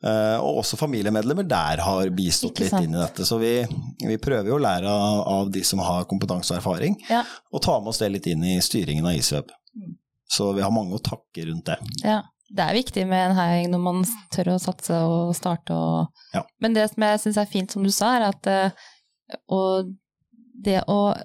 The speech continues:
Speaker 2: lytte på magefølelsen, for veldig mange har meninger om hva man burde og ikke gjøre.
Speaker 1: Mm.
Speaker 2: Det er sikkert noe du har opplevd når du har startet opp, "Å, du må gjøre sånn, du må gjøre sånn."
Speaker 1: Ja.
Speaker 2: Men det å kunne følge den og guide den hele tiden er jo veldig bra.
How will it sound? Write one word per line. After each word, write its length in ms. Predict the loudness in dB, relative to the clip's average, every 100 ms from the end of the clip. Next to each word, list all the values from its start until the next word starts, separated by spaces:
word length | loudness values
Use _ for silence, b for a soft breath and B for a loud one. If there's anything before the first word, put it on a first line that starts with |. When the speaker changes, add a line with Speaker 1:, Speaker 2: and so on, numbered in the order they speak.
| -16 _ -4
Speaker 2:
lytte 240 | -2 -2
på 100 | 2
magefølelsen, 560 | 2 2 0 0 0 0
for 140 | 2
veldig 200 | 2 4
mange 180 | 2 2
har 140 | 2
meninger 380 | 4 4 4 2
om 80 | 2
hva 140 | 2 2
man 140 | 2
burde 200 | 0 0
og 60 | 0
ikke 260 | 0 0 2
gjøre. 160 | 2 0 -10
Speaker 1:
Mm. 60 | -2
Speaker 2:
Det 60 |
er 140 | 2 2
sikkert 260 | 0 0
noe 80 | 0
du 60 | 0
har 80 | 0
opplevd 240 | 0 0
når 100 | 2
du 60 | 2
har 60 | 2
startet 280 | 0 0
opp, 220 | 0 0 -2
"Å, 100 | -2
du 60 | 0
må 80 | 2
gjøre 100 | 2
sånn, 220 | 2 0 0
du 60 |
må 100 | 2
gjøre 120 | 2 2
sånn." 200 | 0 0 -2
Speaker 1:
Ja. 100 | -6 B B
Speaker 2:
Men 120 | -4 0
det 80 | 0
å 140 | 0
kunne 260 | 0 0 0 -4 -8 -12 _ -20 -4
følge 220 | -2 0
den 160 | 0 0
og 100 | 2
guide 220 | 2 0
den 180 | -2 0
hele 200 | 0 0
tiden 300 | -2 2 2
er 160 | 4 2
jo 140 | 2
veldig 200 | 2 2
bra. 160 | 2